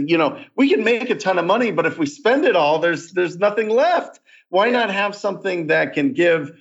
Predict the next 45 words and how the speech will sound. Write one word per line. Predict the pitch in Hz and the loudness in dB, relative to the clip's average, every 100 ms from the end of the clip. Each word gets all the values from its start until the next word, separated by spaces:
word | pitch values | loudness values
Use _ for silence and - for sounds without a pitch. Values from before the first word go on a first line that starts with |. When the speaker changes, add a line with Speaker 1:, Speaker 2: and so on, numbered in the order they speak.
| - - | -20 -4
Speaker 1:
your | 151 | -2
whole | 135 190 202 | 2 2 2
family, | 202 185 202 185 143 | 0 0 2 2 2
I | 180 | 2
don't | 202 | 0
even | 180 165 143 | 0 -2 0
care | 175 170 | 2 2
if | 147 | 2
it's | 156 143 | 0 2
your | 139 127 127 | 2 2 0
kids | 214 214 208 170 - - - - | 2 2 2 -4 -14 -20 -10 0
or | 131 131 123 | 2 4 2
your | 120 120 120 117 117 | 2 0 0 -2 0
relatives | 180 226 214 214 202 156 | 2 2 0 0 -2 0
or | 139 | -4
whoever | - 247 285 269 254 | -2 0 0 0 -2
it | 208 | 0
is, | 180 127 - - - | 0 -4 -10 -20 -4
whoever | 214 254 247 | 0 2 0
you | 233 | -2
wanna | 220 202 | -2 -2
give | 220 | -4
it | 240 | -2
to, | 190 | 0
or | 185 | 2
a | 196 | 0
charity, | - 262 311 220 131 - - - | 0 0 2 0 -2 -6 -10 0
whatever | 202 247 240 | 2 2 0
it | 247 | 0
is, | 277 208 143 - - | 0 0 -6 -18 -8
you | 202 | 0
have | 247 202 | 0 2
the | 208 | 0
opportunity | 190 185 - 233 226 160 147 | 0 -4 -4 -4 -2 -2 -2
to | 135 | -2
give | 151 170 165 | 0 -2 0
somebody | 185 165 143 | -2 0 -2
such | - 220 220 | 0 -2 0
an | 214 | -2
incredible | 180 - 190 175 151 | -2 0 0 2 0
gift | 180 185 - | 0 0 2
and | 143 | 0
a | 135 | 2
head | 165 147 | 0 -2
start | - 208 202 143 139 | -2 2 2 0 -4